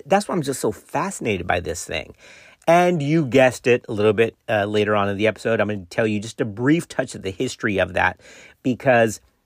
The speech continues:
wow, I mean, it's just amazing what, what people have attributed to this correctly,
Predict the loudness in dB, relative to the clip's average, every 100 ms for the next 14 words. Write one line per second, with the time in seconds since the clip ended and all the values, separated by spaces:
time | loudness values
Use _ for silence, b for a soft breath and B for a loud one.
0 | _ _ 0 0 0 -4 -6 -2 0 -2
1 | -2 -6 -2 0 0 2 2 2 0 0
2 | 0 2 -2 -2 -4 -2 -2 -2 -4 -6
3 | -4 -2 0 -2 -4 -6 -2 -2 -4 b
4 | b 2 4 2 0 -2 -2